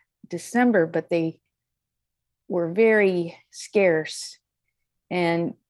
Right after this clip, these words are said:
for immunocompromised people. So I've been waiting till I could get it, and it's a little more available for us now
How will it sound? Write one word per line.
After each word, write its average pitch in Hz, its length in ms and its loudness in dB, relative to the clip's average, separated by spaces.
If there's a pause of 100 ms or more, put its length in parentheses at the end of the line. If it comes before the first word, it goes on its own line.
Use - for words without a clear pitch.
(440)
for 175 400 2
immunocompromised 185 1040 -2
people. 180 320 -6
So 160 360 -2 (680)
I've 175 140 -2
been 170 240 -2
waiting 196 640 0 (180)
till 160 440 -4 (280)
I 170 140 -6
could 165 220 -2
get 185 200 2
it, 139 200 -4 (480)
and 160 340 -4
it's 156 260 -8
a 160 40 -4
little 180 180 2
more 170 220 -2
available 175 580 0
for 165 200 -8
us 156 280 -6
now 151 360 -10